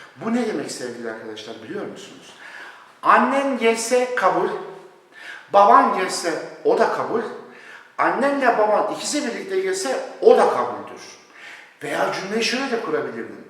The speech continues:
Yarın annen veya babandan en az birini istiyorum. Bakın en az birini istiyorum ne demektir? Biri olabilir, ikisi birlikte o da olabilir demektir.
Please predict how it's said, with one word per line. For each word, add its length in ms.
Yarın 680
annen 680
veya 420
babandan 640
en 200
az 320
birini 260
istiyorum. 580
Bakın 220
en 160
az 280
birini 200
istiyorum 480
ne 120
demektir? 400
Biri 280
olabilir, 540
ikisi 400
birlikte 540
o 180
da 40
olabilir 600
demektir. 760